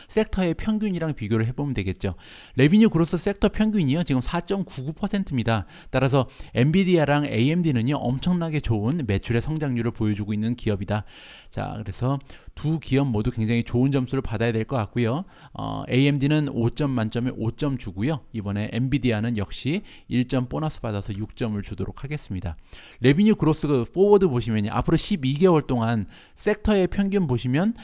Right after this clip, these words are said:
팔 점 육칠 퍼센트 정도를 지금 예상하고 있거든요. 반도체 섹터의 그 중간치가요. 그런데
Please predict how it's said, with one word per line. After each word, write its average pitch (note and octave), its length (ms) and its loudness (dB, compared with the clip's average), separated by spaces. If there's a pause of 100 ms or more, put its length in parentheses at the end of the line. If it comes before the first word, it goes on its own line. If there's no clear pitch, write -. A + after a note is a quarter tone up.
(120)
팔 B3 260 0
점 A3 220 2
육칠 G#3+ 420 -4
퍼센트 F3+ 520 -2
정도를 C3 340 2
지금 A#2 200 0
예상하고 B2+ 460 0
있거든요. G#2+ 500 -2
반도체 A#2+ 640 0
섹터의 D#3 540 -2 (220)
그 A2+ 180 -2
중간치가요. B2+ 760 0 (220)
그런데 D3+ 440 2